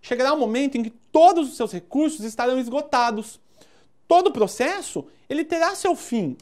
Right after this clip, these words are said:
Essa é a finalidade, ele chegar na sua decisão imutável. Quando isso não, quando isso acontecer, que o processo chegar numa fase que não tiver mais recurso,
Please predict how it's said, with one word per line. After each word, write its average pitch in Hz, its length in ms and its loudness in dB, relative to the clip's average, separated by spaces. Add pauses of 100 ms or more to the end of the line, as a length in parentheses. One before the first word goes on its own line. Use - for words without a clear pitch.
(140)
Essa - 220 -6
é - 20 -8
a - 20 -16
finalidade, 339 600 -2
ele 165 100 -6
chegar 220 680 2 (360)
na 277 280 -2 (160)
sua - 240 0
decisão 294 440 -2
imutável. 294 640 0 (580)
Quando 392 240 0
isso 392 180 0
não, 320 280 0 (480)
quando 311 240 0
isso 359 120 -4
acontecer, 339 520 -2
que - 80 -14
o - 20 -18
processo 185 360 -10
chegar 202 300 -6
numa 285 200 -4
fase 202 340 -8
que - 80 -16
não 180 100 -10
tiver 185 200 -12
mais 247 180 -8
recurso, 233 560 -6